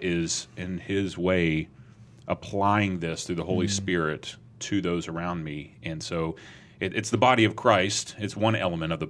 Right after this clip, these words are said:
Speaker 1: of the body of Christ, and, uh, being part of that, it, it is truly a, a great thing to experience for sure.
Speaker 2: For me, it's, like, something I feel like I have no control over.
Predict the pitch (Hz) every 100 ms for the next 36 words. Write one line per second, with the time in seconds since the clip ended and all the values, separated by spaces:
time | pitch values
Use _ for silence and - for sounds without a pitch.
0 | - 80 76 85 78 78 78 - 80 73
1 | - - - - 80 76 78 73 76 82
2 | 78 82 76 69 67 67 - 71 69 76
3 | 71 - - 76 71 69 67 - - -
4 | - 73 76 - 71 65 - - 76 67
5 | 64 - - 71 - - - 113 170 202
6 | - 104 - 113 104 104 101 107 101 98
7 | 101 95 101 104 104 98 101 90 98 80
8 | - - - - -